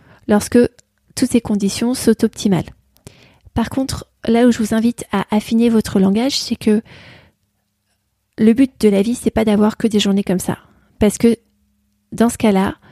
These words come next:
on se donne un but qui est irréaliste, qui n'est pas atteignable. Le but de la vie, c'est d'avoir une journée d'expérience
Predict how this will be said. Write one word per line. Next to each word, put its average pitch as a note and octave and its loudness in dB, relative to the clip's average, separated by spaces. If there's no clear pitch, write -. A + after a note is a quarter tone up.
on G#3 4
se - -6
donne A3 2
un G3+ 4
but G#3+ -4
qui G#3+ -2
est A#3 -2
irréaliste, A3+ -2
qui - -4
n'est G3+ 2
pas G#3 2
atteignable. G3+ 0
Le A3+ -2
but D4 2
de B3+ 4
la G#3+ 4
vie, A3 -2
c'est A3+ -6
d'avoir G#3+ 2
une G#3 0
journée G#3+ 0
d'expérience G3+ -4